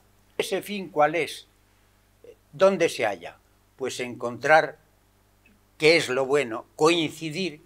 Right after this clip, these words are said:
en qué es lo bueno y qué es lo justo, por oposición a lo que es injusto o malo. Es decir, el fin es lo que determina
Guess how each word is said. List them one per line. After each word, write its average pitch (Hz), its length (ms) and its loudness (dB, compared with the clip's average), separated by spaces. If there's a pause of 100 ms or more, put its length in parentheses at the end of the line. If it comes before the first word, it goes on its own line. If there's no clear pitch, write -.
en 117 220 -16
qué 151 220 -6
es 113 100 -10
lo 120 160 -6
bueno 120 440 -10 (560)
y 127 140 -16
qué 147 140 0
es - 120 -4
lo 123 140 -2
justo, - 580 -6 (400)
por 120 140 0
oposición 117 760 -2 (140)
a 101 120 -10
lo 95 160 -8
que 107 200 -8
es - 260 -12
injusto 117 720 -14 (160)
o 90 100 -12
malo. 92 280 -6 (1080)
Es 147 140 -2
decir, 180 420 -2 (760)
el 160 200 2
fin 220 460 -4
es 139 220 -6
lo 123 160 0
que 120 120 -2
determina 151 760 -2